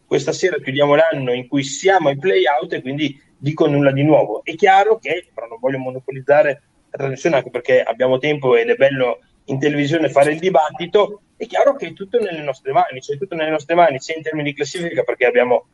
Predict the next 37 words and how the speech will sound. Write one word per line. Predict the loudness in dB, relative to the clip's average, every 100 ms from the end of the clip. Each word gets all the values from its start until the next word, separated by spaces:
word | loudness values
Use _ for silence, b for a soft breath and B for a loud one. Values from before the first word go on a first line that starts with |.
| _ _
ampiamente | -2 2 4 4 2 2
i |
margini | 4 4 0 -8
per | -10
poterci | -10 -4 -4 -6
salvare | -2 0 4 6 6 4 -2 _ _ _
ed | -8
è | -6
tutto | -6 -8
soprattutto | -8 -8 -4
nelle | -2 0
mani | 2 2 2
della | -2
società | -2 -6 -4 2 2
che | 2
adesso | -2 -2 0 2 2 -4 _ _
avrà | 2 6 6 4
un | -4
mese | -4 0 -2 0 -2 -2 _
terribile | 2 4 4 -2 -4 2 2 0 _ _
perché | -10 -6 -2
dovrà | 4 2
decidere | 2 -8 -6 -4 -4
sia | -2 -2
a | 0
livello | 0 2 0
finanziario | -2 -2 -2 -2 2 4 6 2 -2 -10 -12 _ _
che | -6
a |
livello | 0 0 0
di | -4
futuro | -8 -8 -4 -4
cosa | -4
fare | -4 -4
di | -4
questa | -10 -10 -10
Reggiana. | -6 0 0 -2